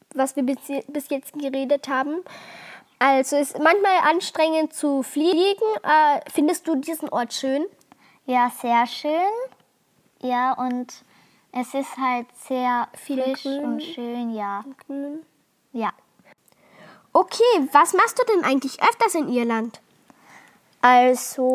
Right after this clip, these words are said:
Speaker 1: Oder
Speaker 2: wir
Speaker 1: was macht dir am meisten Spaß?
Speaker 2: Also wir gehen oft zum Meer und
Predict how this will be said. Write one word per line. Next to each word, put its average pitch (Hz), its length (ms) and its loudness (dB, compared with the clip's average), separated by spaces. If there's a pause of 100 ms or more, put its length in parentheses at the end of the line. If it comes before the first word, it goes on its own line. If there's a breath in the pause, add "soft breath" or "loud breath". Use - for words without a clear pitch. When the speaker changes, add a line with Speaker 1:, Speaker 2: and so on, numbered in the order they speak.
(120)
Speaker 1:
Oder 285 160 6
Speaker 2:
wir 262 140 8
Speaker 1:
was 262 100 2
macht 349 220 2
dir 349 80 4
am 302 80 2
meisten 320 340 0
Spaß? - 380 -4 (340)
Speaker 2:
Also 262 380 2
wir 269 160 2
gehen 330 600 2 (160)
oft 339 420 4 (120)
zum 240 300 -2
Meer 226 360 0 (1000 loud breath)
und 294 960 4